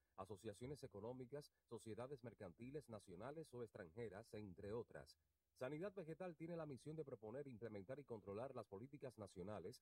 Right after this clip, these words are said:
sobre la vigilancia y protección fitosanitarias,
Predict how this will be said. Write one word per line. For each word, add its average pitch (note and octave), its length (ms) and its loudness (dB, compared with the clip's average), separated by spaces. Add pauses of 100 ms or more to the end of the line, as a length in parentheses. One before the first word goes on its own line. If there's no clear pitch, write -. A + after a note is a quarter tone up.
(160)
sobre A2 260 4
la A2+ 100 6
vigilancia B2+ 520 0
y C3+ 60 2
protección A#2 460 0
fitosanitarias, A2 880 2